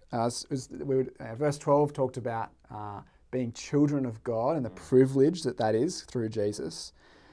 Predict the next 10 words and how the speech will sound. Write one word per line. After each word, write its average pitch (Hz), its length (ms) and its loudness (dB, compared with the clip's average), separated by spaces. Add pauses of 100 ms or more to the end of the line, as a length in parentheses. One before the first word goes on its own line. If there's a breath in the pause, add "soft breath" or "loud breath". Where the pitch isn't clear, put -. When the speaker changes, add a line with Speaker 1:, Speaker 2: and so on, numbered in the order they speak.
Speaker 1:
But 147 140 0
thirteen 180 840 6
kind 151 160 -2
of 135 280 -2
hinted 151 400 -4
at - 240 -2
the, 120 100 -6 (200)
maybe 123 540 -4
the 110 300 -6
mechanism 180 680 0